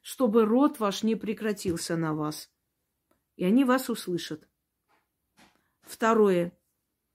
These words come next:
Помощь рода в каких-то делах, своими словами. Помянуть и объяснить, и сказать, что у вас в жизни происходит, чего вы опасаетесь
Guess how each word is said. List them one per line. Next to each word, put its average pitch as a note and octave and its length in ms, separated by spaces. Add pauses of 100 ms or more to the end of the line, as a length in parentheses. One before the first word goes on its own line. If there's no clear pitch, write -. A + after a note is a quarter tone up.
(1400)
Помощь A3 440
рода G3 340
в F3 100
каких-то G#3+ 460
делах, F3 480
своими G3+ 320
словами. E3 540
Помянуть A#3 640 (360)
и B3+ 340
объяснить, A3 640
и F#3+ 40
сказать, F#3 680
что - 300
у A3 120
вас F#3 220
в - 60
жизни F#3+ 260
происходит, G3+ 720 (1200)
чего G3 300
вы F#3 160
опасаетесь F#3+ 760